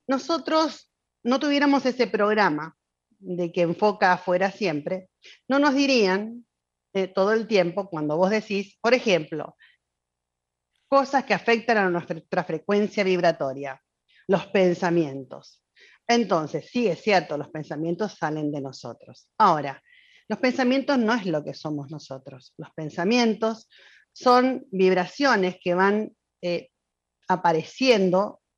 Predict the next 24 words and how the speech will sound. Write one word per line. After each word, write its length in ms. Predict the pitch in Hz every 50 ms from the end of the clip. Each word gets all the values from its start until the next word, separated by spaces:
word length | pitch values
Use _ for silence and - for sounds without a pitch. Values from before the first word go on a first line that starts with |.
| _ _ _ _ _ _ _
que 100 | 185 175
tiene 300 | - 226 240 254 269 214
que 100 | 220 196
ver 180 | 208 208 220
con 280 | 214 220 202 190 190 170
todo 220 | 214 214 214 226
lo 120 | 220 208 175
que 60 | 180
estamos 420 | - - - 196 190 190 190 170
viviendo 440 | 185 180 185 214 226 208 190 190 185
o 40 | 170
lo 140 | 160 156 151
que 60 | 160
estamos 340 | - _ - 196 208 202 190
moviendo 360 | 208 180 175 180 180 180 180 180
internamente, 800 | 170 160 - 170 170 190 214 220 202 175 165 160 170 185 185 - _ - - - - - _
que 120 | - 285
no 120 | 277 277 262
quiere 260 | 269 - 392 349 269
decir 280 | 214 180 - - 196 170
que 120 | - 170
seamos 360 | 165 - - 156 151 151 147 147
nosotros. 720 | 151 139 - - 131 127 127 131 127 123 - _ _ _ _ _ - - - - - - - - - - _ _ _ _
Eh, 520 | 220 226 220 220 220 220 208 - - _